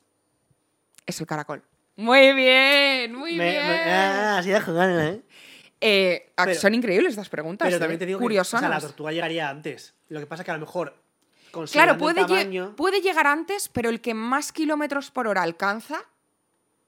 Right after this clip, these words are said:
Speaker 1: es el caracol.
Speaker 2: Bueno, pues hasta aquí el, el quiz, el programa de hoy.
Speaker 1: Hasta aquí hemos llegado.
Speaker 2: Hasta aquí hemos llegado.
Speaker 1: <laughs>
Speaker 2: Eh, esperamos que hayáis pasado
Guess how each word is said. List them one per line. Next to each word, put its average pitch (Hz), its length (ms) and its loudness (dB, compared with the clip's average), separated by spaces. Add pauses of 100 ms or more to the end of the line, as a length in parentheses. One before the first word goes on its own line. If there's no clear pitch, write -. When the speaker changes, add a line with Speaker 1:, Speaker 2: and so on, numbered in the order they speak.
(400)
Speaker 1:
es 226 120 -12
el 240 80 -10
caracol. 196 400 -4 (680)
Speaker 2:
Bueno, 196 220 2
pues 185 140 -4
hasta 185 200 -2
aquí 196 240 0
el, 220 340 2
el 156 560 -2
quiz, 202 440 -4
el 156 140 -10
programa 165 360 -8
de 160 140 0
hoy. 196 340 -2 (520)
Speaker 1:
Hasta 196 200 2
aquí 208 100 2
hemos 196 180 4
llegado. 151 380 0
Speaker 2:
Hasta 156 200 -12
aquí 156 100 -8
hemos 170 160 -4
llegado. 160 380 0
Speaker 1:
<laughs> 285 60 2 (680)
Speaker 2:
Eh, 165 260 -2
esperamos 170 460 -4
que - 80 -4
hayáis 170 220 -2
pasado 180 680 -2